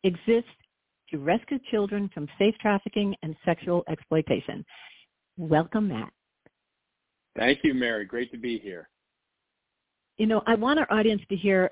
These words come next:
Speaker 1: how you became involved in O U R, but if you don't mind, would you think, what do you think is probably one of the most popular misconceptions about sex trafficking and exploitation?
Speaker 2: I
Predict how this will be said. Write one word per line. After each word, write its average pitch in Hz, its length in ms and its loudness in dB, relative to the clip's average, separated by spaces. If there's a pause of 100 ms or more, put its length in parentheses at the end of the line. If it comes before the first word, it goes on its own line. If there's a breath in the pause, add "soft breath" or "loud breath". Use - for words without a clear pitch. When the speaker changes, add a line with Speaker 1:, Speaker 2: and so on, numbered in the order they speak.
Speaker 1:
how 202 220 -2
you 196 260 -2
became 214 400 0
involved 165 460 -2
in 165 140 -8
O 170 100 0
U 160 200 0
R, 147 140 0
but 180 160 -6
if 196 140 0
you 220 80 -6
don't 269 260 -4
mind, 220 300 -2 (400 loud breath)
would 208 260 0
you 311 260 4 (120)
think, 233 240 0 (180)
what 349 160 0
do 427 60 -6
you 349 160 0
think 226 240 -4
is 190 80 2 (180)
probably 240 340 -2
one 214 200 -2
of 196 60 -4
the 190 80 -2
most 190 360 -2 (400)
popular 262 420 2
misconceptions 190 1080 0 (100)
about 170 240 2 (100)
sex 160 160 2 (280)
trafficking 151 580 -4 (140)
and 151 180 -2
exploitation? - 760 -6 (1400 soft breath)
Speaker 2:
I 160 160 2